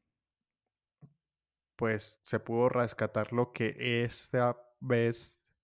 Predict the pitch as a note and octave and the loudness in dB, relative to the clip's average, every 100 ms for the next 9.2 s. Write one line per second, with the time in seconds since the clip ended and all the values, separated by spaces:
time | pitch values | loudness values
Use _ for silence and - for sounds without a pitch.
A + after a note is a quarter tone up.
0 | _ _ _ A2 G#2 G#2 G#2+ A2 A2 A2 | _ _ _ -6 -4 -2 -2 -2 -2 -2
1 | A2 G#2+ G#2 G#2+ A2 G2+ G2+ G#2+ - - | -2 -2 -2 -2 -2 -2 -4 -6 -6 -4
2 | G#2 G#2+ G#2+ _ - - - - A2 A2 | -2 -2 -6 _ -20 -20 -20 -4 -2 0
3 | G#2 G2+ A2+ - - - - - _ _ | 0 2 0 0 -14 -20 -20 -20 _ _
4 | _ _ _ _ _ _ _ _ _ _ | _ _ _ _ _ _ _ _ _ _
5 | _ _ - B2+ A2+ A2 A2 G#2+ - - | _ _ -10 -2 0 0 0 -2 -6 -6
6 | - B2+ B2+ B2+ A#2+ A2 G#2+ A2+ A2 A2+ | 6 10 10 10 8 0 2 4 6 6
7 | G#2 - A2 A#2+ D3 F3 - - _ _ | 4 4 2 4 0 -2 -6 -20 _ _
8 | G#2 G2 G#2+ A#2+ G#2+ G#2 G#2+ A2 G#2+ G2+ | 0 2 4 6 4 4 2 2 -2 -2
9 | A#2 D#3+ | -2 -4